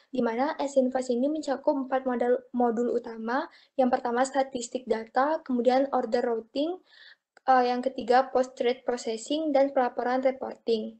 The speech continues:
Eh, sementara itu, pemakaian jasa K S E I melalui, eh, selaku pengguna S-Invest terdiri dari agen penjual reksadana sebagai distributor unit kepemilikan reksadana,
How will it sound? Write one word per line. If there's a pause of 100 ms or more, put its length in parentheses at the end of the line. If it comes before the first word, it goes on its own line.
(1600)
Eh,
sementara
itu,
pemakaian
jasa
K
S
E
I
melalui,
eh,
selaku
pengguna
S-Invest (320)
terdiri
dari
agen
penjual
reksadana
sebagai
distributor (340)
unit
kepemilikan
reksadana,